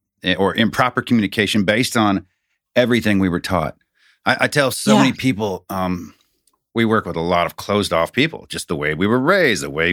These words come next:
Speaker 1: that, you know, the life that we entered into, and then we're out now. And, and a lot of veterans sit around like, "I hate everybody. I'm gonna move to Montana, you know, and clear off a field and live by myself."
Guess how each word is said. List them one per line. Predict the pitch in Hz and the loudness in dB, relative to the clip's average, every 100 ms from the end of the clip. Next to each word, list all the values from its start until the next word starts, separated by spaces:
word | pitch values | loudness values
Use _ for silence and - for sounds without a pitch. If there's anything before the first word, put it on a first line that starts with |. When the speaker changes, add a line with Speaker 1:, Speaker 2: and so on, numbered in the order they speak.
| 90 | 0
Speaker 1:
that, | 82 87 _ - - - | -2 -8 _ -20 -16 -2
you | 117 | 0
know, | |
the | 104 | 2
life | 95 101 110 | 2 2 0
that | 110 | 0
we | 110 | 2
entered | 110 104 | 2 2
into, | 151 - 101 98 | 0 0 0 0
and | 98 | 2
then | 101 | 2
we're | 98 107 | 2 2
out | 131 104 | 2 0
now. | 107 98 | -2 0
And, | 101 82 | -2 -2
and | 98 98 | -2 0
a | |
lot | 104 | 0
of | 95 | 0
veterans | 107 113 98 | 0 0 -2
sit | - | -2
around | 101 90 | -2 0
like, | 95 | 0
"I | 107 113 110 | 0 2 -2
hate | 98 117 | -2 0
everybody. | 113 104 104 107 | 0 -2 -2 0
I'm | 117 | 2
gonna | 107 | 2
move | 110 107 | 2 2
to | |
Montana, | 101 101 98 - 110 104 | 2 2 0 0 0 2
you | 92 98 | 2 2
know, | 104 | 2
and | 95 76 | 0 -4
clear | - 117 | 0 2
off | 110 95 | 2 -2
a | |
field | - 120 | -2 2
and | 117 | 2
live | 127 | 2
by | 120 | 2
myself." | 110 - 120 82 | 0 0 -2 -2